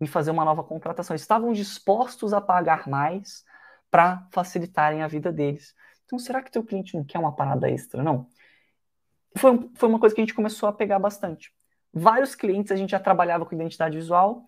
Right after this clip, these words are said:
e vários a gente viu que, putz, ele não tem essa parada muito boa, não tá muito legal, ele não tá entendendo muito bem isso aqui. A gente começou a cobrar identidade visual dos nossos clientes.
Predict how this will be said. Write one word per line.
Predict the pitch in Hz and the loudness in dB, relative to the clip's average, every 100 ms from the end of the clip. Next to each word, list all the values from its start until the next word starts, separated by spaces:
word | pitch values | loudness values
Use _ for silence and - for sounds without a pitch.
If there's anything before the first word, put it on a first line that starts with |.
| _ _ _ | _ _ _
e | 262 | -4
vários | 233 240 240 | 2 2 2
a | 240 | -2
gente | 240 233 | -2 -4
viu | 233 | -6
que, | |
putz, | - 240 - | -6 -8 -6
ele | 233 | -6
não | 247 381 _ | -6 -10 _
tem | - 269 | -8 -6
essa | 294 - | -4 -4
parada | 185 175 175 165 | -2 -2 0 -2
muito | 160 151 139 | -4 -8 -4
boa, | 156 185 190 180 175 | 6 8 8 4 -2
não | 175 | -6
tá | 170 220 | -8 -6
muito | 202 196 | -4 -4
legal, | 156 139 180 185 175 170 | -4 0 2 2 -2 -4
ele | 170 | -6
não | 170 | -8
tá | 240 | -6
entendendo | 240 208 160 160 160 | -6 -6 -4 -4 -4
muito | 156 147 | -6 -6
bem | 143 | -6
isso | 143 143 | -6 -10
aqui. | 143 196 | -6 -4
A | 214 226 _ _ _ _ | -4 -8 _ _ _ _
gente | - | -8
começou | 311 277 247 | -6 -2 -2
a | |
cobrar | - 226 196 196 - | 0 0 0 -2 -6
identidade | - 180 190 190 170 170 | -6 -6 -4 -2 -2 -2
visual | 175 170 151 | -6 -4 -4
dos | 151 160 | -4 -6
nossos | 147 147 | -8 -10
clientes. | - 170 139 135 | -12 -10 -10 -12